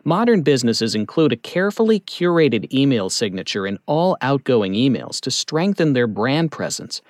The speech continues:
increase engagement, and generate new leads. It's simple enough to create an aesthetically appealing signature using an email signature generator, but what information you should include in it to get the results you desire from your email marketing campaign?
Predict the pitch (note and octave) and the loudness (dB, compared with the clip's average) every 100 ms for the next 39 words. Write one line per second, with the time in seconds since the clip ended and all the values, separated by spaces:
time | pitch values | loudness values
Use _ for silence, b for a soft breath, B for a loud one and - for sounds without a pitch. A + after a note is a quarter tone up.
0 | b D3+ D3 - G#3 A3+ - A2+ A2 A#2 | b -2 -2 0 0 2 0 0 2 2
1 | C3 - B1+ - - C#3 - F3 F#3+ D3+ | 0 -2 -12 -18 -6 -4 -2 -2 2 2
2 | A#2 C3+ C3+ A#2+ E3+ - - - _ B | 4 4 4 4 2 -2 -10 -20 _ B
3 | B B B G3 - C4 A3+ D3 C3 C#3+ | B B B -2 2 2 4 4 4 2
4 | - - B2+ C3 B2 G#2+ - - E3 G3+ | 0 -2 2 2 2 -2 -4 -2 0 0
5 | F3+ D3+ A2 - E3 E3+ C#3 F#2 - C3+ | 2 2 2 -2 0 2 2 0 -2 0
6 | C#3 A2+ - C#2 F#2 D#3 D#3+ C#3+ A#2 - | 2 0 -4 -8 0 2 4 2 2 0
7 | E3+ F#3 E3+ B2+ - D3 D3 B2 G2 F#2 | 0 2 2 2 0 0 2 0 -4 -4
8 | C#3 E3 A#2 E2 - - _ _ F#3 F3 | -2 0 -2 -4 -10 -20 _ _ -2 0
9 | D#3+ A3+ B3 A3 D#3 C3+ C#3+ - B2+ A2+ | 2 2 4 2 2 2 2 2 2 2
10 | - G#2 G2+ - F3+ D#3 B2 D#3+ G3 C#3+ | 0 -4 -4 -2 2 4 2 0 0 0
11 | - G2 B2 A2 G2 F#2 C#3 C#3 - G#2 | -4 -4 -2 -2 -4 0 2 2 0 -4
12 | F#2+ A#2 D#3+ D3+ G2+ G#2+ G#2 - C#3 B2 | -4 -2 2 2 0 -4 -6 0 2 2
13 | G2+ G2 D3 F#3+ C3+ D2+ - D2+ - D2+ | 0 -2 -2 0 -2 -4 -8 -14 -12 -14
14 | C#2+ | -14